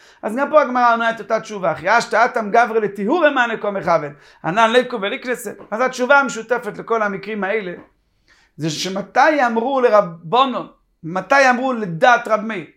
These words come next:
שבאיסור דרבונון כנסו שוגג אטו מזיד, כשהוא עושה דבר לא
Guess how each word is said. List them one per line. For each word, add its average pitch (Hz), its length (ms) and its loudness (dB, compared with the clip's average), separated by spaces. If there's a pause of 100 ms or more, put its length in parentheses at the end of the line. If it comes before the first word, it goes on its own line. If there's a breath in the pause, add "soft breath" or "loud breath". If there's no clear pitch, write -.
שבאיסור 208 720 -8
דרבונון 220 640 2
כנסו 208 320 -2
שוגג 196 320 0
אטו 226 220 -4
מזיד, 196 420 -10 (380 soft breath)
כשהוא 240 260 -4
עושה 247 280 2
דבר 233 500 6
לא 226 200 0